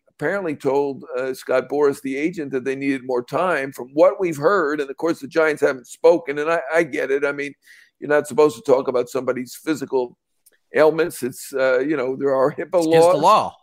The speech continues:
Speaker 1: Yeah.
Speaker 2: Yeah.
Speaker 1: <laughs> So I get it why they haven't spoken. So we're relying on, on Scott Boras to, uh, tell us, uh, what's gone on here. And, uh, you know, from his perspective, uh, the Giants basically told him they need more time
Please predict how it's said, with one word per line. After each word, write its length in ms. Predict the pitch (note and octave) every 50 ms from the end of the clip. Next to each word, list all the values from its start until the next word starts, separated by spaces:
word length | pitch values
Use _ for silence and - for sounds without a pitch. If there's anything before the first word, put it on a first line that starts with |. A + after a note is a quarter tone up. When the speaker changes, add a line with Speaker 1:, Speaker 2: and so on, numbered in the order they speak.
| _ _ -
Speaker 1:
Yeah. 280 | - F#3+ F#3+ D3+ B2
Speaker 2:
Yeah. 400 | E3 C3+ A2 B2 - - D3 C#3+ -
Speaker 1:
<laughs> 60 | -
So 140 | F3+ G3 G3+
I 80 | G#3 G#3
get 280 | F#3 F#3 F#3+ G#3+ G3
it 180 | E3 D3+ D#3+ F3
why 140 | E3 D3 D#3
they 80 | E3
haven't 200 | E3 D#3 D3 C3+
spoken. 520 | - - F3 F#3+ G#3 G3 - C#3 C3+ C#3+ C3
So 180 | - C#3+ C#3+
we're 160 | D3+ E3 D#3+
relying 420 | D#3 D3 D#3 D#3+ E3 E3 D#3 D3 D3
on, 220 | C#3+ D3 C#3+ D3 D3 D#3 C#3
on 200 | C3 C3+ C#3 C#3
Scott 420 | - - - D#3+ F3+ F3+ E3+ F3 F3 F3
Boras 560 | E3 F#3+ G3 F#3 D3+ C#3+ C#3+ - - - _
to, 300 | - D#3 B2+ C3+ - A#2 _ _ _ _ _ _ _ _ _ -
uh, 160 | - - -
tell 260 | - - C#3+ C#3+ D3 C#3+
us, 300 | C#3 C#3 C3+ - - - C3 B2+
uh, 100 | B2+ B2+ B2 B2
what's 280 | B2 C#3 C#3 C#3 C#3 -
gone 220 | - - B2 C3
on 200 | C#3 D#3 E3+ D#3+
here. 380 | C#3+ C3 C3+ C#3 C#3 C3+ C3+ C3+
And, 200 | C3+ C#3 C3 C3
uh, 140 | C3 C3+ B2+ - _ _ _ _ _ _ _ _
you 100 | - D#3
know, 200 | D3 B2+ C3 C3
from 280 | C3 - C3 C#3 C#3+ - _ _
his 180 | C3+ D#3 E3 -
perspective, 880 | - E3 E3 - - - D#3+ E3+ F3 F3 - F3+ E3+ E3+ D#3+ D3+ D3+
uh, 180 | D3 D3 C#3+
the 120 | C3+ C3 C3
Giants 520 | C3+ D3 C#3+ D3 D3 C#3+ C#3+ C#3 - -
basically 560 | - - C3 C#3+ C3+ - - C#3 C#3+ C#3 C3+
told 260 | C3 - C3 C#3 D3+ D3
him 80 | C#3+
they 120 | C#3+ C#3+ C#3+
need 160 | D3 C#3+ C#3+
more 160 | C#3+ C#3 C3+
time 640 | - - D3 E3 F3+ E3+ D3+ C#3+ C#3+ C#3 C3+ C3+